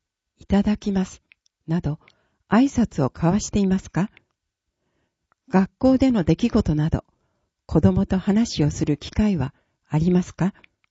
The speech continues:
家庭は子供の心の拠り所です。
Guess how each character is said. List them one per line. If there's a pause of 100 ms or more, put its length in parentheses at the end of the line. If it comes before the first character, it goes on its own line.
(1300)
家
庭
は (360)
子
供
の
心
の (160)
拠
り
所
で
す。